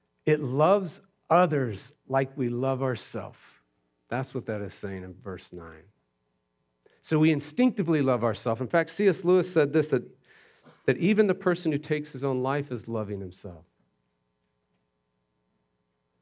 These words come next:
Self-hatred is still self-love. It's just loving ourselves too much, right?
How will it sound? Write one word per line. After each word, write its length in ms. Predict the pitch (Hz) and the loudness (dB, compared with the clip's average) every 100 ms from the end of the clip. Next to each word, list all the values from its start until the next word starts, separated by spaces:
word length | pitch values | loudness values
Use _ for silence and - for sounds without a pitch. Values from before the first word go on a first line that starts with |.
| - | -20
Self-hatred 1080 | - 175 190 190 - 175 180 - 104 95 98 - _ _ _ _ _ _ _ _ _ _ _ _ _ _ - _ | -2 2 2 0 -2 -2 -2 -2 -4 -4 -8 -16 _ _ _ _ _ _ _ _ _ _ _ _ _ _ -20 _
is 120 | - 120 | -6 -6
still 360 | - 160 170 | -4 0 0
self-love. 880 | 165 - 135 117 - 117 131 98 95 - _ _ _ _ _ _ _ - | -2 -2 -2 -2 -6 -4 -2 -2 -6 -20 _ _ _ _ _ _ _ -12
It's 160 | - | -12
just 240 | - 139 120 | -10 -12 -8
loving 400 | 117 147 151 143 | -6 -4 -2 -4
ourselves 460 | 135 - 131 117 - | -6 -6 -6 -6 -10
too 200 | - 110 | -8 -6
much, 600 | 110 110 - - - _ _ _ _ _ _ _ _ _ _ | -4 -6 -10 -20 -20 _ _ _ _ _ _ _ _ _ _
right? 260 | - 113 | -14 -12